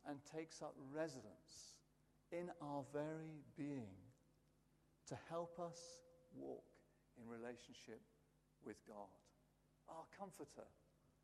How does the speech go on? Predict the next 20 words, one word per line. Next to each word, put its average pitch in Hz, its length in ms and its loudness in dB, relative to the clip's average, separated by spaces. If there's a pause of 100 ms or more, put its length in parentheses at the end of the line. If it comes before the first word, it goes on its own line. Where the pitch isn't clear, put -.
(160)
our 165 300 4
guide, 165 540 4 (800)
our 147 160 -6 (180)
teacher. 104 400 -2 (1500)
God 156 240 4
himself 160 600 -2 (1120)
taking 170 260 4
up 151 120 4 (100)
residence 127 720 -2 (400)
in 139 100 4 (160)
this - 580 -2 (1300)
human 156 260 4 (160)
flesh - 480 -4 (800)
is 131 280 0 (180)
mind-blowing. 110 720 -2 (2000)
And 120 100 2
I 123 40 6
wouldn't 151 300 4
believe 147 300 4
it - 120 -6